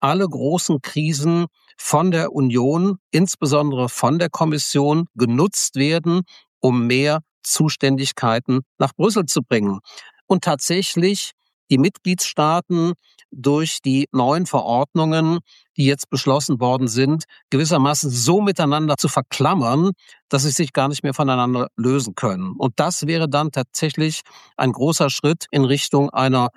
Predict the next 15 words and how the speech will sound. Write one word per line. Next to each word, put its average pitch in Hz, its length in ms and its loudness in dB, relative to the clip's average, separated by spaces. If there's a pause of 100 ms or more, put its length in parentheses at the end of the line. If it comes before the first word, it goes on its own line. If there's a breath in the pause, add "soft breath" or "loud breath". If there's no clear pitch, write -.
(220 soft breath)
politischen 170 760 2
Union, 156 760 2 (420 loud breath)
von 175 260 0
der 156 140 2
man 160 200 0
natürlich 151 640 -2
sich 117 180 -6
fragen 135 340 0
kann, 139 440 0 (180)
ob 139 160 -2
sie 131 120 0
tatsächlich 147 920 0 (280 soft breath)
im 139 140 2
Interesse 139 560 0
der 117 360 2